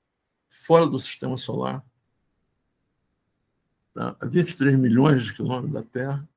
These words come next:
bilhões de quilômetros da Terra, continuando a emitir sinais. O computador dela continua a funcionar. Se espera que funcione até dois mil e vinte e cinco, porque aí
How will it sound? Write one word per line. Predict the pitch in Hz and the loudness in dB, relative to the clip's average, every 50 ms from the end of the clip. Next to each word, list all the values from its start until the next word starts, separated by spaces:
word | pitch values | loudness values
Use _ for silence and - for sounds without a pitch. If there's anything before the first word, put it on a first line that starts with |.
| _ _ _ _ - | _ _ _ _ -4
bilhões | 165 170 160 151 135 139 151 170 156 - - | 2 6 8 8 8 8 6 6 4 2 0
de | - - - 113 110 | -6 -10 -12 -14 -12
quilômetros | - 127 123 120 117 117 113 113 - | -8 -6 -6 -6 -6 -8 -10 -10 -12
da | - - 113 | -12 -12 -12
Terra, | - - 127 123 127 135 135 139 _ _ _ _ _ _ _ _ _ _ _ _ _ _ _ _ _ _ _ _ _ _ _ _ _ _ _ _ _ _ _ _ _ _ _ _ _ _ _ _ _ _ _ _ _ _ _ _ _ _ _ | -12 -10 -10 -8 -8 -10 -12 -14 _ _ _ _ _ _ _ _ _ _ _ _ _ _ _ _ _ _ _ _ _ _ _ _ _ _ _ _ _ _ _ _ _ _ _ _ _ _ _ _ _ _ _ _ _ _ _ _ _ _ _
continuando | - 170 175 - 190 160 151 156 156 160 170 170 170 170 - - | 0 0 2 2 4 4 4 4 4 2 2 0 -2 -4 -4 -2
a | 147 | 0
emitir | 147 151 147 147 - - | 0 0 0 -2 -4 -6
sinais. | - - 165 147 113 107 104 104 - - - - _ _ _ _ _ | -6 -4 -4 -4 -4 -4 -8 -12 -16 -20 -20 -20 _ _ _ _ _
O | _ - | _ -6
computador | 131 120 120 131 - 117 127 127 | -4 -2 0 -2 0 0 0 0
dela | 120 117 120 123 | 0 0 -2 -2
continua | - - 135 143 - 120 120 117 | -2 -4 -6 -6 -6 -8 -8 -8
a | |
funcionar. | - - 139 - - 165 139 127 127 135 151 156 - _ _ _ _ _ _ _ _ _ _ _ _ _ _ _ _ _ | -6 -8 -8 -6 -4 -4 -2 -2 -2 -2 -4 -6 -8 _ _ _ _ _ _ _ _ _ _ _ _ _ _ _ _ _
Se | - - - | -14 -12 -10
espera | 160 - - 160 151 151 151 | -8 -2 2 2 4 4 2
que | 151 | 0
funcione | 170 165 160 - - 151 151 160 | -2 -2 -2 -2 -2 0 0 0
até | 156 - - 160 156 | -2 -2 -2 -4 -4
dois | - - 170 156 160 135 | -2 0 0 2 2 2
mil | 139 147 151 | 2 2 2
e | 147 | 2
vinte | 139 - - | 0 -2 -4
e | - | -6
cinco, | - - - 151 180 170 - - _ - | -8 -6 -4 -4 -4 -6 -10 -16 _ -10
porque | - 175 - - 175 180 | -10 -10 -6 -2 0 2
aí | 170 160 156 180 208 202 | 4 4 4 2 0 -4